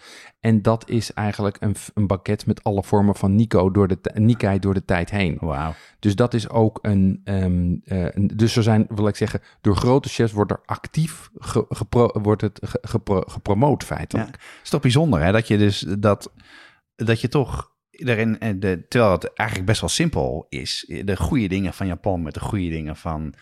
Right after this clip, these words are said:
Speaker 2: Zuid-Amerika combineren. Dat je
Speaker 1: Ja.
Speaker 2: toch dat een keer gegeten moet hebben voordat je erop komt om daar zelf mee aan de slag te gaan. Dat
Speaker 1: Ja.
Speaker 2: is dan toch wel weer bijzonder, hè?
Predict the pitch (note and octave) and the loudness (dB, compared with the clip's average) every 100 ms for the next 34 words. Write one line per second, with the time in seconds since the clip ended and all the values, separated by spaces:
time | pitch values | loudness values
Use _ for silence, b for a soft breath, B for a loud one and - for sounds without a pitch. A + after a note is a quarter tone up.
0 | B B G#2 G2+ G#2+ B2 A#2 D#2+ - F#2+ | B B -2 0 0 0 -2 -6 -4 -2
1 | G#2+ D#3+ D#2+ D2+ - B2 C3+ E3 - B | 0 0 0 -2 0 0 2 0 -2 B
2 | B B B - A#2 B2+ A#2+ F2+ - - | B B B -4 -2 0 0 -2 -2 -2
3 | D#3 F#3+ E3+ D#3+ D3 D3+ C3 - C#3+ C3 | 0 0 -2 0 0 0 -4 0 0 2
4 | A#2+ - D#3 - C3+ B2 - A#2 A2 A#2+ | 0 2 -2 2 2 2 -2 0 2 2
5 | B2 F2+ D2 - B1 - - D2+ D#2 G#2 | 0 -2 -6 -8 -8 -10 -8 -6 -2 0
6 | C#3+ C3+ C3+ B2 E3+ B2+ A#2+ A#2 A2 A#2+ | 0 0 0 0 0 2 4 4 2 2
7 | G2 C3 | 0 -4